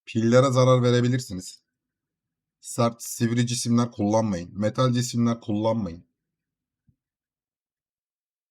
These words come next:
Ben plastik takozvari bir şey kullanarak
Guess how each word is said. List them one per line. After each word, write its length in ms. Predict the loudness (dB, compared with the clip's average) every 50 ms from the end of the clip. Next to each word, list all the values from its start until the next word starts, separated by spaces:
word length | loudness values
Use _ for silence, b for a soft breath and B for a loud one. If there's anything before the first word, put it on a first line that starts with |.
| _ _ _ -6
Ben 200 | -4 -4 -2 -2
plastik 680 | -2 -2 -2 -4 -4 -6 -10 -12 -12 -14 -16 -16 -18 _ _ _
takozvari 680 | -6 -4 -4 -2 -4 -4 -2 -2 -2 0 0 0 -2 -2
bir 40 |
şey 240 | -2 -2 -2 -4 -2
kullanarak 500 | -2 -2 0 0 0 -2 -2 -6 -8 -10